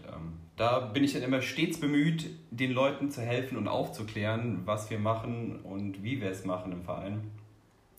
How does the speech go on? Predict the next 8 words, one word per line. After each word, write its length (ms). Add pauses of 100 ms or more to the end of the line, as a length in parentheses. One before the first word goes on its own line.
(140)
Und 180
dann 200
irgendwann 440
fällt 160
es 100
auf 120
fruchtbaren 480
Boden. 460